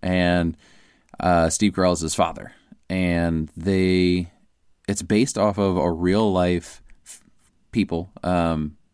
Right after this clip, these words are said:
son and, son and father, who wrote memoirs, and they,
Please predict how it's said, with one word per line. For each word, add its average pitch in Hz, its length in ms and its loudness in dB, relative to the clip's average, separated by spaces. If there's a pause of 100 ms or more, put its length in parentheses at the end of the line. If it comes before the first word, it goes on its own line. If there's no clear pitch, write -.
(380)
son 82 240 -4
and, 80 240 -4
son 76 200 -8
and 78 140 -6
father, 80 320 0 (320)
who 101 140 0
wrote 92 520 0
memoirs, 85 680 0 (580)
and 90 720 -2 (460)
they, 92 760 0